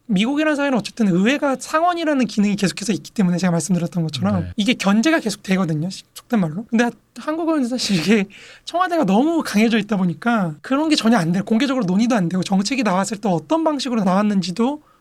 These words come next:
Speaker 1: 논의가 잘 안 되고 이번에 그린 뉴딜 같은 경우에도 제가 들은 바로는 원래는 디지털 뉴딜이었대요.
Speaker 2: 네.
Speaker 1: 이름이. 근데 이거 문 대통령이 마지막에 바꿨다고
Speaker 2: 음.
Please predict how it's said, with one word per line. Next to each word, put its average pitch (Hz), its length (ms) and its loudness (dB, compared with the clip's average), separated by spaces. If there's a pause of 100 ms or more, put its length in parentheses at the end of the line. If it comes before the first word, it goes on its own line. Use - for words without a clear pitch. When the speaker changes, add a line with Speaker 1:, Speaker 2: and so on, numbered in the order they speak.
Speaker 1:
논의가 220 320 2
잘 208 120 0
안 151 140 -2
되고 165 440 -2
이번에 262 200 2
그린 311 340 2
뉴딜 302 240 0
같은 226 300 0
경우에도 185 840 -2 (160)
제가 233 200 2
들은 262 260 2
바로는 220 580 2
원래는 262 460 2
디지털 277 600 2
뉴딜이었대요. 185 680 -2 (120)
Speaker 2:
네. 101 160 -4
Speaker 1:
이름이. 185 420 2 (360)
근데 240 140 2
이거 240 80 4
문 190 160 2
대통령이 262 340 0
마지막에 180 280 0
바꿨다고 - 420 -2
Speaker 2:
음. 170 60 -2